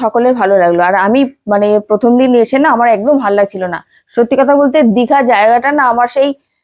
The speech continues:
সেই ধরনের একটা ফিলিংস নেই যে পুরীতে বারবার গিয়ে যে ভীষণ মজা পেতাম, সেটা লাগছিল না। কিন্তু ওই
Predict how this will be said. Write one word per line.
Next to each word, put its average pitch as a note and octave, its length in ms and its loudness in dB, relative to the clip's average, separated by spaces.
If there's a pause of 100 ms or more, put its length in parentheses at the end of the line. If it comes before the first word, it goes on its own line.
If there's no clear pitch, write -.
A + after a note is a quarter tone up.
(340)
সেই E4+ 260 -2 (280)
ধরনের D4+ 340 2 (100)
একটা C#4+ 240 -4
ফিলিংস C4+ 400 -4
নেই A3 200 -4
যে B3+ 60 -4 (120)
পুরীতে D#4+ 340 -2
বারবার B3+ 380 0 (100)
গিয়ে D4 180 0
যে D4+ 120 -2 (300)
ভীষণ B3 240 -6 (100)
মজা A#3+ 200 0
পেতাম, C#4+ 280 -4 (300)
সেটা C#4 320 -2
লাগছিল G3 440 -2
না। D#3+ 120 -8 (480)
কিন্তু C4+ 240 0 (340)
ওই C4+ 160 0